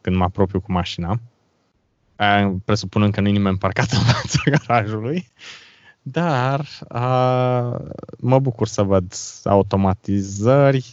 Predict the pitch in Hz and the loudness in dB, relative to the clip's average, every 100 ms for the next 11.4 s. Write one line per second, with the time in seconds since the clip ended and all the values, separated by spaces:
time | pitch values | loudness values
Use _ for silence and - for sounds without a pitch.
0 | - 107 104 101 104 117 113 110 107 104 | -2 2 2 0 2 4 4 4 4 2
1 | 104 104 - 98 98 101 - 92 95 92 | 0 -2 -4 -4 -2 -2 -2 -4 0 0
2 | 92 - 101 95 - - - 117 - 107 | 0 -2 0 0 -2 -6 0 0 0 -2
3 | 107 107 104 101 98 98 104 98 92 98 | 0 0 2 2 0 0 2 2 0 -4
4 | 107 - 92 - 104 104 107 107 107 95 | -6 -6 -6 -2 -2 -2 -2 2 2 2
5 | 95 92 87 - 92 92 - 90 85 85 | -2 -4 -6 -2 0 0 -2 -4 -2 -4
6 | 87 87 87 - 87 85 87 - - - | -2 0 0 -2 -2 -2 -4 -10 -10 -12
7 | - 92 92 95 - 92 90 90 - 90 | -10 -8 -10 -12 -6 0 2 2 0 0
8 | 87 95 - _ _ - - - - _ | 0 -2 -6 _ _ -20 -20 -20 -20 _
9 | - 87 - 90 85 87 85 85 92 98 | 0 2 4 4 6 4 6 4 0 -4
10 | 95 - _ 87 85 85 85 87 107 - | -8 -14 _ -6 -4 -2 -2 -4 -6 -12
11 | - 95 85 | -4 -4 -4